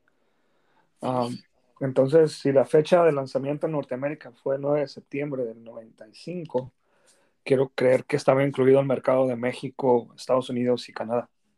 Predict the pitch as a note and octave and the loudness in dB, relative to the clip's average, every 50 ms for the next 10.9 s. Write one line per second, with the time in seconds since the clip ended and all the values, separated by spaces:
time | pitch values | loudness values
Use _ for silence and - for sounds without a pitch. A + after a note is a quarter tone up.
0 | _ _ _ _ _ _ _ _ _ _ - _ _ - - A#2+ A#2+ - B2 B2+ | _ _ _ _ _ _ _ _ _ _ -20 _ _ -12 -10 -10 -6 -4 -4 -4
1 | B2 - E3 D3 C#3 C3 - - _ _ _ _ _ _ _ _ - - _ _ | 0 4 4 4 4 4 -2 -12 _ _ _ _ _ _ _ _ -20 -20 _ _
2 | _ _ _ - - D3+ D#3 D#3 D#3 E3 F3+ G#3+ A3+ G#3+ - _ _ _ _ _ | _ _ _ 4 4 4 6 4 2 2 2 2 0 -2 -4 _ _ _ _ _
3 | _ _ _ _ _ _ _ _ _ _ _ _ _ _ _ _ _ - D3+ D#3+ | _ _ _ _ _ _ _ _ _ _ _ _ _ _ _ _ _ -8 -4 -4
4 | E3 D#3+ - - - - E3 E3 F3+ F#3 F#3+ G3 F3+ - _ _ - E3+ D#3 D3+ | -4 -2 2 4 4 4 4 2 0 0 0 0 -2 -6 _ _ -12 -8 -8 -6
5 | C#3 - D3 C#3 D#3 D#3+ D#3+ E3 D#3 D#3+ E3+ F3 E3 D3 B2+ B2+ C3 C3 B2+ _ | -6 -6 -4 -4 -2 0 2 2 2 2 2 0 -2 -2 -4 -6 -8 -10 -14 _
6 | _ _ _ - C#3 C#3 C3+ C3+ C3+ C3+ C3 - - - - D3+ B2+ - D3+ C#3+ | _ _ _ -8 -8 -6 -6 -6 -6 -6 -6 -6 -6 -6 -6 -8 -8 -6 -4 -4
7 | D#3 D#3 D#3 - - D3 C#3 C#3 D3 D3 - - _ _ _ _ _ _ _ _ | -4 -4 -4 -2 -2 -2 0 0 -2 -4 -6 -10 _ _ _ _ _ _ _ _
8 | _ _ _ _ _ _ _ _ _ - - C3+ C#3 C3+ C3+ C3 B2+ - _ _ | _ _ _ _ _ _ _ _ _ -6 -4 -2 -2 -2 -4 -6 -8 -10 _ _
9 | _ _ _ - C#3 C#3 C3+ C3 D3 D3 C#3+ - F3 E3 D#3 D3 D3 D3+ D3+ D#3+ | _ _ _ -4 -2 -2 0 2 2 2 2 2 2 2 4 4 2 2 4 4
10 | D#3 C#3 C3 C#3 - A#2+ B2 A#2+ A#2+ C3+ C#3 C#3+ C3 B2 - - - | 4 2 2 -2 -4 -6 -6 -4 -2 0 0 0 -2 -4 -10 -20 -20